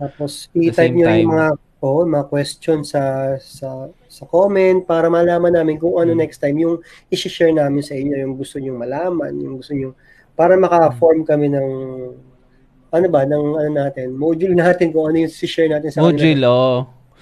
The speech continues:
Speaker 1: Oo, yung simple
Speaker 2: We
Speaker 1: module
Speaker 2: plan
Speaker 1: pa.
Speaker 2: to share more information. Mm.
Speaker 1: Oo. Yan.
Speaker 2: Ayun, maraming salamat, uh, Alan. Kita tayo ulit.
Speaker 1: Ay, thank you, brother.
Speaker 2: And, uh, ingat ka dyan, ha?
Speaker 1: Ingat
Speaker 2: And
Speaker 1: din,
Speaker 2: regards sa
Speaker 1: ingat.
Speaker 2: family.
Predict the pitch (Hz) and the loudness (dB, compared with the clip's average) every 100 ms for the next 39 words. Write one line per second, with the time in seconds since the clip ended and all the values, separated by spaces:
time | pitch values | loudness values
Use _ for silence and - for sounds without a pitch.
0 | - 135 127 131 139 147 143 170 170 180 | -12 -8 -6 -4 -2 -2 0 0 4 4
1 | 175 175 170 170 165 165 156 156 143 175 | 4 4 6 4 0 -2 -2 -4 -2 0
2 | 165 165 156 156 156 147 135 139 127 123 | 0 0 -2 -4 -4 -4 -6 -8 -12 -16
3 | - - 135 123 120 120 120 120 - _ | -20 -18 -12 -10 -8 -8 -8 -12 -14 _
4 | _ _ _ 117 _ - - _ _ _ | _ _ _ _ _ -20 -20 _ _ _
5 | _ _ _ 135 131 135 123 _ _ 120 | _ _ _ -16 -14 -14 -16 _ _ -4
6 | 185 190 123 139 156 165 170 175 208 208 | -4 -4 -4 -2 -2 -2 0 2 2 -2
7 | - 147 147 147 143 160 180 143 123 - | -4 -2 0 0 2 2 0 -2 -10 -12
8 | 135 147 156 156 165 160 _ _ _ - | -8 -2 0 2 2 -2 _ _ _ -6
9 | 180 180 170 156 160 156 156 165 180 143 | 0 0 0 0 0 0 2 4 4 2
10 | 123 123 123 123 123 123 - - _ _ | -4 -2 -2 0 -4 -8 -12 -20 _ _
11 | _ _ _ _ - 143 156 160 160 156 | _ _ _ _ -8 -4 0 2 4 4
12 | 143 147 143 _ _ - 139 135 139 160 | 4 0 -2 _ _ -12 -6 -6 -2 0
13 | 147 139 147 143 135 139 131 | 2 2 2 2 0 0 -4